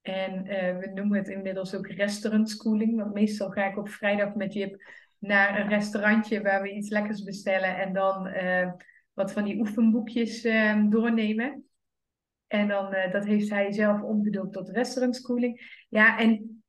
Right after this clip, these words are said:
<clears throat> hij is vijf, hij spreekt drie talen. Ehm, hij rekent, hij, hij, hij leest een beetje. <clears throat> Hij leert schrijven in het zand op het strand. Ik, ehm,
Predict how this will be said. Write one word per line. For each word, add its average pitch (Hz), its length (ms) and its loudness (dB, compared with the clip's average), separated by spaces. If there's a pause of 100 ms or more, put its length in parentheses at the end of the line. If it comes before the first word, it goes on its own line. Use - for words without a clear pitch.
(360)
<clears throat> 254 600 6 (560)
hij 220 140 4
is 220 200 0
vijf, 247 440 2
hij 220 140 -2
spreekt 214 320 -2
drie 226 220 2
talen. 233 720 2 (240)
Ehm, 202 420 -4 (760)
hij 214 160 -2
rekent, 208 540 0
hij, 196 380 -2
hij, 196 280 -4
hij 190 340 -8
leest 220 520 -2
een 202 160 -6
beetje. 190 540 -4 (960)
<clears throat> 262 400 8
Hij 208 180 6
leert 233 300 4
schrijven 233 500 2
in 220 120 4
het 208 140 0
zand 226 400 0
op 214 140 -6
het 220 140 -8
strand. 233 680 -2
Ik, 214 240 -4
ehm, 190 460 -2